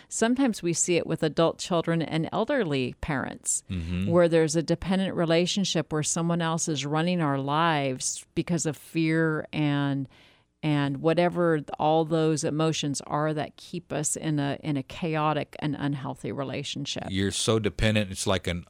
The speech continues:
Speaker 2: like a, like a Navy diver and an oxygen coming down, and you're just dependent on that, on that tube coming down.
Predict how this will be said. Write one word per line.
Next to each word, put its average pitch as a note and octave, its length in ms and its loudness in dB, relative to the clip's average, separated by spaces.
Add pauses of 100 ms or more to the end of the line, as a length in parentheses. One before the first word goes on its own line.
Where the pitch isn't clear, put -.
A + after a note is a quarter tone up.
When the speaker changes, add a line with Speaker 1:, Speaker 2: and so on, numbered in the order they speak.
(140)
Speaker 2:
like F#2+ 240 -4
a, F2+ 180 -8 (120)
like F2+ 160 -6
a F2+ 60 -8
Navy G#2 360 0
diver F2 440 0
and D2+ 80 -6
an - 140 -8
oxygen F#2 680 -2
coming F2+ 360 -4
down, F2+ 300 -4
and F2 120 -4
you're E2+ 80 -4
just E2+ 240 -6
dependent G#2 480 -2
on F2 180 -2
that, E2+ 220 -2 (180)
on F2 140 -6
that - 260 -6
tube A2 320 -2
coming D#2+ 340 -6
down. D#2+ 380 -6